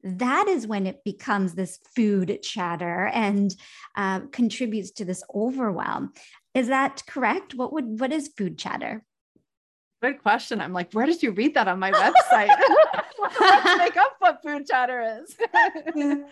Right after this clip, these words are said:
Speaker 2: Well, I'll respond in this way. I don't know if this is what I was saying in that moment.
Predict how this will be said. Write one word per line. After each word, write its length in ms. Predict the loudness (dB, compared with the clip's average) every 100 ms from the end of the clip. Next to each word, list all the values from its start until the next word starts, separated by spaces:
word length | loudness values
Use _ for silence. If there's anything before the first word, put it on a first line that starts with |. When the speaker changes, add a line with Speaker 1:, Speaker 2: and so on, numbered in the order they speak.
| -20 -10 -4 2
Speaker 2:
Well, 360 | 6 6 4 -2 _ 2
I'll 220 | 4 4
respond 440 | 2 2 0 2
in 80 | -2
this 200 | -6 -6
way. 180 | -6 -6
I 100 | -6
don't 180 | -8 -8
know 80 | -10
if 80 |
this 160 | -12 -16
is 100 | -6
what 80 | -4
I 80 | -2
was 160 | -2
saying 220 | -4 -4
in 80 | -6
that 180 | -6 -6
moment. 340 | -6 -6 -10